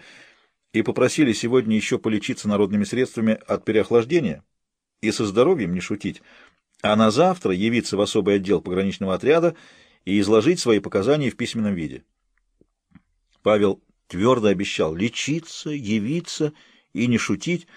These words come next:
хотя и знал не менее твёрдо, что ни в какой отдел завтра не пойдёт, а сегодня даже на квартиру к себе не пойдёт. Удачно сошлось, что за два месяца хозяевам задолжал, и вещей там стоящих не оставлено,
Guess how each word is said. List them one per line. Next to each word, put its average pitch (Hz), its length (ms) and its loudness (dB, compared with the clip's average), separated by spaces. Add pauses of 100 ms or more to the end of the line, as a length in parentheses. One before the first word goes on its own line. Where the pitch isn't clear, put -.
(520)
хотя 196 300 -4
и 175 100 -2
знал 139 260 2
не 127 80 0
менее 131 240 0
твёрдо, 135 320 0
что - 140 -6
ни 98 80 0
в - 40 -18
какой 123 260 0
отдел 120 240 0
завтра 104 280 -2
не 95 100 -2
пойдёт, 104 520 -2 (680)
а 95 100 0
сегодня 113 400 2
даже 117 260 2
на - 80 -2
квартиру 113 460 0
к - 60 -14
себе 92 200 -4
не 92 80 -2
пойдёт. 104 400 0 (800)
Удачно 147 460 -6
сошлось, 190 380 -6
что - 160 -2
за 113 160 4
два 110 120 0
месяца 117 380 -2
хозяевам 98 440 0
задолжал, 107 460 2
и 101 80 0
вещей 175 320 -2
там 170 160 -6
стоящих 151 460 -2
не 139 60 -4
оставлено, 123 520 -2